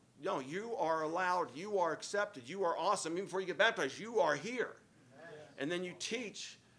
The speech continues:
to, to, to insert yourself in love. 'Cause Jesus says the command is to love.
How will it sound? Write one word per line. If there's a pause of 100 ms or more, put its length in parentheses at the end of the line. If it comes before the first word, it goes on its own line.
(180)
to,
to,
to
insert
yourself
in
love. (120)
'Cause
Jesus
says
the
command
is
to
love.